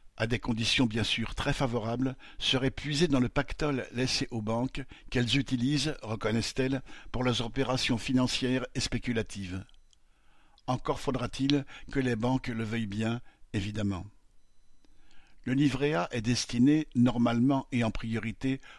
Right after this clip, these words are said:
au logement social, du moins pour la partie centralisée par la Caisse des dépôts.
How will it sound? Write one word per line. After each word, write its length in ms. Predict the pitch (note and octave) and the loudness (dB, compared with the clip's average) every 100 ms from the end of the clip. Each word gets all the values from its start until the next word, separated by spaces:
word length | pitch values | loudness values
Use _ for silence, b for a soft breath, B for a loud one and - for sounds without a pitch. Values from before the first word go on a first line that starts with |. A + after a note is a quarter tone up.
| - | -4
au 80 | A#2+ | 2
logement 340 | C3 C3 C#3 | 4 6 4
social, 600 | - C3 - G#2 G#2 G2 B B B | 4 2 0 -2 -4 -8 B B B
du 160 | - B2 | -4 6
moins 240 | C3 D3+ | 8 8
pour 160 | D#3+ A#2+ | 6 0
la 100 | A#2 | -2
partie 340 | - - - | -2 -4 -2
centralisée 640 | C3+ B2 - A#2+ A#2+ G#2+ C3+ | -2 -2 -2 0 0 2 0
par 200 | - G#2+ | 0 -2
la 80 | |
Caisse 240 | G#2+ C3+ A2 | -2 -2 0
des 80 | A#2 | 0
dépôts. 420 | A2+ - G2 | -2 -4 -6